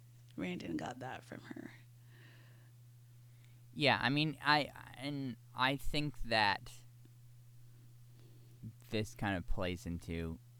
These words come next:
Speaker 2: of just Michelle and, and who she is at s-, at some level too, because I feel like, uh,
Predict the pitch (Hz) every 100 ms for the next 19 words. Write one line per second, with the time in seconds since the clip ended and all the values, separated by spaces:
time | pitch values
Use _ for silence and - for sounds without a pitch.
0 | - - - 82 80 - 85 82 - -
1 | - - - - - - - - 98 90
2 | 85 - 85 82 85 87 85 90 92 90
3 | - 85 85 87 - 98 - 87 - 92
4 | 87 85 80 82 - 92 82 85 - 85
5 | - 92 87 80 - - - - - -
6 | - - - 95 90 80